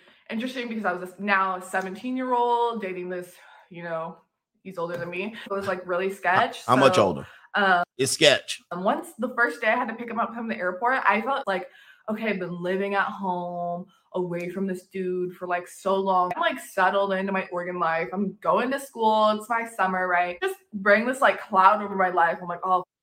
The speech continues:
Speaker 1: I can't, like, not to start lying to my parents again," and, like, all this different stuff. Like, I just wasn't, like, feeling it, wasn't wanting to do it, but, um,
Speaker 2: But, um,
Speaker 1: you know, it just happened. Did some crazy shit with my parents. I actually ended up getting kicked out of, and lived with him for a little bit, which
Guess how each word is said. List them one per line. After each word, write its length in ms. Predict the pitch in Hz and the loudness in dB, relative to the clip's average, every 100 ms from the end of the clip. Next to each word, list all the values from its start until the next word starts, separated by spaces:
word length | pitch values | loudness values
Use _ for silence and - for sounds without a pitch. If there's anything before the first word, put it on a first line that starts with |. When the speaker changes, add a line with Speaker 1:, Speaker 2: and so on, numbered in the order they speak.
| _ - | _ -4
Speaker 1:
I 20 | 254 | 0
can't, 100 | 226 | 0
like, 120 | 214 | 2
not 280 | 196 190 185 | 4 4 0
to 60 | |
start 220 | - 165 | -8 -6
lying 220 | 165 165 165 | -4 -4 -2
to 60 | |
my 80 | 170 | -6
parents 460 | - 254 254 247 - | -4 -2 -2 -2 -2
again," 320 | 240 233 226 | 4 6 6
and, 100 | 220 | 4
like, 160 | 196 - | 0 0
all 120 | 175 | -2
this 100 | 180 | -2
different 240 | 175 170 | -6 -10
stuff. 240 | - 208 214 | 0 2 2
Like, 120 | 208 | 0
I 40 | 175 | -6
just 240 | 185 - | -6 -6
wasn't, 380 | 185 185 190 180 | -4 -2 -4 -2
like, 180 | 175 - - - | -6 -8 -14 -4
feeling 260 | 254 277 | -2 0
it, 100 | 262 | 0
wasn't 180 | 220 208 | 0 2
wanting 200 | 202 196 | 2 2
to 80 | 202 | -2
do 160 | 208 190 | 2 4
it, 300 | 190 190 185 | 4 2 2
but, 240 | 180 165 180 | 2 4 2
um, 480 | 180 170 156 139 170 | 0 0 -4 -8 4
Speaker 2:
But, 180 | 160 - | 4 8
um, 200 | 127 127 | 6 6
Speaker 1:
you 60 | |
know, 60 | 233 | 2
it 60 | 233 | 0
just 100 | 294 | 4
happened. 380 | 370 440 214 185 - | 4 4 -2 -6 -8
Did 160 | 285 | -8
some 180 | 285 262 269 - _ - | -8 -10 -10 -18 _ 0
crazy 680 | 196 254 311 311 302 311 302 | 2 2 0 -6 -8 -8 -10
shit 180 | 302 277 | -6 -6
with 100 | 269 | 0
my 120 | 247 | 0
parents. 380 | 254 208 214 226 | 0 -2 -2 0
I 60 | 175 | -2
actually 240 | 185 - | -2 -6
ended 140 | 185 | -4
up 140 | 190 - | -4 -4
getting 220 | 160 170 | -10 -10
kicked 320 | - 175 - - | -14 -18 -12 0
out 160 | 170 175 | 0 0
of, 60 | - | -4
and 260 | 175 180 | -6 -6
lived 260 | 190 269 311 | -4 -4 -2
with 160 | 359 349 | -4 -2
him 120 | 359 339 339 | -2 -2 -2
for 120 | 349 | 0
a 120 | 330 | 2
little 160 | 320 320 | 0 0
bit, 260 | 320 320 | -2 -2
which 160 | 233 240 | -4 -8